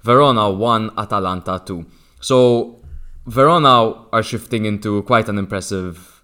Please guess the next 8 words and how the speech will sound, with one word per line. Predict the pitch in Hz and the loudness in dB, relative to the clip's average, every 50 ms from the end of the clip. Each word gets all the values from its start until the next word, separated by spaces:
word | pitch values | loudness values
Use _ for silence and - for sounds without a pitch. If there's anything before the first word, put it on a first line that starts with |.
| _ _ - | _ _ -16
side, | - - - 90 85 82 87 87 80 - | -12 -8 -8 -8 -8 -8 -10 -12 -10 -6
like | 104 110 92 92 | -6 -4 -4 -4
the | 120 | -2
side | 117 143 131 120 110 104 | 0 2 2 2 0 0
we | 101 110 | -2 -4
saw | 104 - 110 101 98 95 92 - - | -4 -4 -2 -2 -2 -2 -4 -6 -8
last | 101 98 98 98 95 - - | -4 -2 -2 -2 -4 -6 -8
season. | - 104 101 98 87 87 87 90 87 | -6 -6 -6 -6 -6 -8 -10 -10 -12